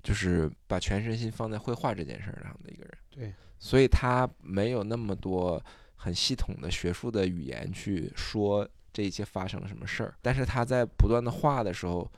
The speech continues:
Speaker 1: 他在画布上，他说，就是表达出了很多他在想的东西嘛。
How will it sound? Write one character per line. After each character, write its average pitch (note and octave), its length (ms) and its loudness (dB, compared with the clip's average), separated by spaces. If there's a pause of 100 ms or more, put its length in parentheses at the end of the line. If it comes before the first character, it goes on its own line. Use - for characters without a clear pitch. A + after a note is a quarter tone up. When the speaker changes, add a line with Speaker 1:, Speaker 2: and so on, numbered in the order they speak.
(100)
Speaker 1:
他 - 140 6
在 B2 120 4
画 B2+ 200 -2
布 D3 220 -4
上， G#2+ 180 -4
他 F#2+ 160 -2
说， - 440 -6
就 A2 120 -6
是 G#2 240 -2 (120)
表 F2+ 180 4
达 F2+ 220 -4
出 B2+ 240 -8
了 A#2+ 80 -2
很 - 220 -6
多 E2 360 -8 (160)
他 - 140 -2
在 A#2+ 100 2
想 - 360 2
的 G2+ 80 -10
东 F2+ 240 -10
西 - 220 -12
嘛。 - 60 -20